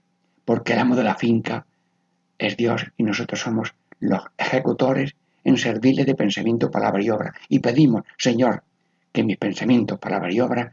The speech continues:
sigan el camino de tus mandatos. Bueno, pues que tengamos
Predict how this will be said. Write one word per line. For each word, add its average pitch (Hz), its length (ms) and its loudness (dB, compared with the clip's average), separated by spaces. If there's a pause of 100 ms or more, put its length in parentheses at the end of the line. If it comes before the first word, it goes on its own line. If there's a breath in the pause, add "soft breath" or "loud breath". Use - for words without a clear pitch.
(160)
sigan 104 340 0
el 95 100 -4
camino 107 260 -4
de 98 60 -6
tus - 180 -10
mandatos. - 460 -10 (920)
Bueno, 101 280 -2
pues - 180 -8
que 113 120 -6
tengamos 101 680 -2